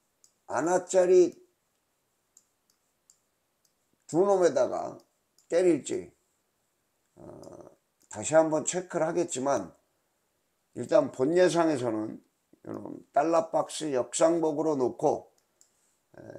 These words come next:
일단은 뷰티풀 화성에 한 방 지지는 걸로 예상을 하고요. 자, 요 부러지면서 나오는 배당 충분히 한번 <clears throat> 노려볼 수 있는,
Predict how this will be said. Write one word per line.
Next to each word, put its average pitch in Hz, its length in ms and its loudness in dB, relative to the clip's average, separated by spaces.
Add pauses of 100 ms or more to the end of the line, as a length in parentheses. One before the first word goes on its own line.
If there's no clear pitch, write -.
일단은 147 520 2
뷰티풀 180 840 4 (220)
화성에 151 400 -6
한 143 300 -6
방 139 340 -10
지지는 139 440 -6
걸로 135 540 2 (920)
예상을 135 520 2
하고요. 123 540 -4 (680)
자, 107 220 -6
요 117 420 -2 (1400)
부러지면서 165 680 0
나오는 131 580 2
배당 113 580 0 (840)
충분히 190 480 -2
한번 147 520 2 (1200)
<clears throat> 240 540 6 (300)
노려볼 143 420 2
수 160 180 0
있는, 139 460 0